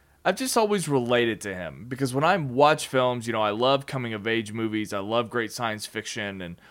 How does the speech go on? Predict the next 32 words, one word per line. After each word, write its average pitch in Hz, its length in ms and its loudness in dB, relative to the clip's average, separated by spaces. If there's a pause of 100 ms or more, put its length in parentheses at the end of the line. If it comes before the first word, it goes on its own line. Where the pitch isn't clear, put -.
(220)
all 185 160 4
that 214 100 2
kind 185 160 2
of 143 40 0
stuff. 143 200 2
I 156 80 4
just 214 240 -4
respond 131 600 2
to 110 600 0 (540)
his, 117 880 -2 (180)
his 98 320 -6
lens, 87 540 -8
how 113 200 2
he 123 140 0
views 98 380 -6
things 76 380 -10
through 101 240 -6
the 95 140 -4
eyes 95 280 -2
of 67 80 -18
a - 40 -16
kid, 143 520 2
and 95 180 -4 (300)
how 127 160 4
he 131 60 4
brings 139 280 0
so 151 140 0
much, 123 160 0
like, 104 160 -4
wonder 123 500 2
and 107 160 -4
joy 117 720 2